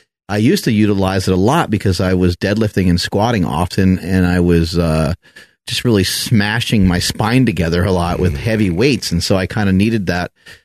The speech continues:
Speaker 1: traction, uh, on the lower back. It is something I should probably start to, uh, to do again, but a regular set and rep scheme on the reverse hyper is, you know, um,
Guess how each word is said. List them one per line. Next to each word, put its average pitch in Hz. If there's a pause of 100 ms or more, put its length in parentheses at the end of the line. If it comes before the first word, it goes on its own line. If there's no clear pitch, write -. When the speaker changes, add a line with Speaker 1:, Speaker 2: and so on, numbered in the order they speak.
(160)
Speaker 1:
traction, 101 (140)
uh, 92
on 92
the 90
lower 92
back. 90 (320)
It 135
is 202
something 156
I 120
should -
probably 104
start 98
to, 90
uh, 80 (140)
to -
do 127
again, 80 (100)
but 104 (580)
a 127
regular 180
set 156
and 98
rep 135
scheme 156
on 101
the 90
reverse 95
hyper 131
is, 90
you 95
know, 95
um, 87